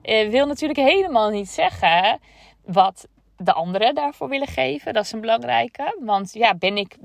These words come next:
mis-, exact de doelgroep? Ehm, wat zijn mijn financiële middelen? Hè, dat is natuurlijk heel erg afhankelijk van of ik, of ik het ervoor over heb. Heb ik het nu nodig? Ehm, en het is voor iedereen natuurlijk heel erg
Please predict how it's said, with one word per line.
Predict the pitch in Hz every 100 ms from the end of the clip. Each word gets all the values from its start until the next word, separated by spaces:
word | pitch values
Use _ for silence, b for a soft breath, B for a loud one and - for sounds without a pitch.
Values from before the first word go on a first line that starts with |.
| 185
mis-, | 196 - 196 -
exact | 214 202 208 - 202 185
de | 247
doelgroep? | 220 302 302 - 277 277 -
Ehm, | - 214 208 202 196 190
wat | 185 220
zijn | - 196
mijn | 190
financiële | - 202 202 - 202 220
middelen? | 220 262 269 254 247 247 B B
Hè, | -
dat | 262 269
is | 262
natuurlijk | 240 226 - 226
heel | 277
erg | 285 208
afhankelijk | 185 208 254 311 220 185 180 190
van | - 208
of | 277 -
ik, | 208 _
of | 269 269
ik |
het | 233 185
ervoor | 180 -
over | - 330 311
heb. | 156 170
Heb | 170 180
ik |
het | 180 220
nu | 254 277
nodig? | 262 240 226 233 214 220 - B B B
Ehm, | B 202 202 196 190 - _ _ _ _ _ -
en | 214 214 208 _
het | 233
is | 247 -
voor | 247
iedereen | - 370 247 208
natuurlijk | 220 - 220 214
heel | 240 247
erg | 190